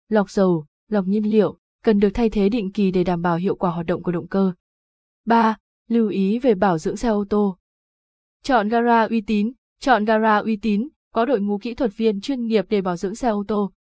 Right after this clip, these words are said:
Sử dụng phụ tùng chính hãng, sử dụng phụ tùng chính hãng để đảm bảo chất lượng và độ bền cho xe.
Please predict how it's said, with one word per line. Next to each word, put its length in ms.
Sử 200
dụng 180
phụ 180
tùng 200
chính 180
hãng, 280
sử 180
dụng 180
phụ 160
tùng 240
chính 220
hãng 300
để 100
đảm 160
bảo 180
chất 180
lượng 260
và 80
độ 200
bền 240
cho 160
xe. 300